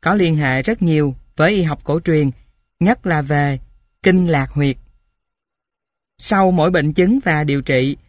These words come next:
chúng tôi sẽ thêm phần giải thích để hiểu rõ cách thức đã được dùng để lý luận và điều trị theo bấm thập chỉ đạo. Cuối cùng là phần nhận xét, đánh giá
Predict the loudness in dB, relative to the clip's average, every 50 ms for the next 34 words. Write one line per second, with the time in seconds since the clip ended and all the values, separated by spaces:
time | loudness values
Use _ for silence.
0 | _ _ _ _ _ _ -2 -2 0 0 0 -2 0 0 0 -2 -2 -4 -4 -2
1 | -2 -2 -2 -2 -4 -2 -2 -2 -2 -2 -2 -4 -6 -6 -8 _ _ _ _ _
2 | _ _ -2 0 2 2 2 2 0 0 -2 -2 -2 -2 -2 -4 -6 -8 -10 -6
3 | -6 -6 -6 -6 -6 -6 -4 -4 -2 -2 -2 -2 -2 0 0 0 0 0 -4 -6
4 | -12 _ _ -6 -4 -2 -2 0 0 0 0 0 -2 -2 -2 -4 -6 -8 -14 -20
5 | -20 _ _ _ _ -2 0 0 0 0 -2 -2 -2 -2 0 0 0 -2 -2 -2
6 | -2 -2 -2 -2 -4 -4 -4 -4 -6 -8 -8 -6 -4 -4 -2 -2 -2 -4 -4 -6
7 | -8 -10 -14 -20 -20 _ _ _ _ _ _ _ _ _ _ _ _ _ _ _
8 | _ _ _ 2 2 2 2 2 0 0 0 0 -2 -2 -2 -2 -2 -2 0 0
9 | 0 -2 -2 -2 -2 -2 -2 -2 -6 -10 _ _ _ _ _ _ -4 0 0 0
10 | 2 2 0 0 0 -2 -4